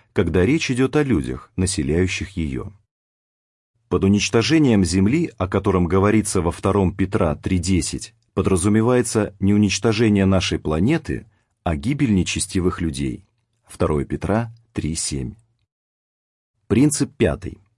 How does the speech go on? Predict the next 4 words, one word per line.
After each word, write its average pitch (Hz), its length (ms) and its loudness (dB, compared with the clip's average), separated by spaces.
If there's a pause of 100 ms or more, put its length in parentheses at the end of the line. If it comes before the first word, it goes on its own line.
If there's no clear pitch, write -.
(760)
Подумайте, 135 760 4 (120)
кому 120 300 4
приписывается 90 840 2
действие 107 680 2